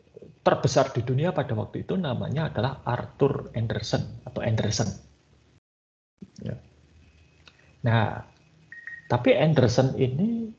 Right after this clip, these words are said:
bubar setelah tahun dua ribu satu, dia bubar.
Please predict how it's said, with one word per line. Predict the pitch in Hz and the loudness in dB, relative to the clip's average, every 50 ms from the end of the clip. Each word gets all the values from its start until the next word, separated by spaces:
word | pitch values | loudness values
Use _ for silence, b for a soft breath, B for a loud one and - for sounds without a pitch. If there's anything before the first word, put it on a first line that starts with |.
| _ _ | _ _
bubar | - 131 120 - - 143 123 117 113 117 - - - - - - - - | 2 2 2 4 4 6 6 6 4 2 0 -2 -6 -8 -10 -14 -16 -18
setelah | - - - 117 113 - | -12 -2 -2 0 0 0
tahun | - 113 113 113 110 | 0 0 0 0 0
dua | 117 110 | 0 -2
ribu | 113 - 120 | 0 -2 -2
satu, | 110 - 107 104 - 131 123 127 | -2 -2 -4 -4 -2 -4 -4 -2
dia | 107 113 110 | -2 -2 -2
bubar. | - 117 107 - - 95 92 | -2 -6 -8 -6 -8 -10 -10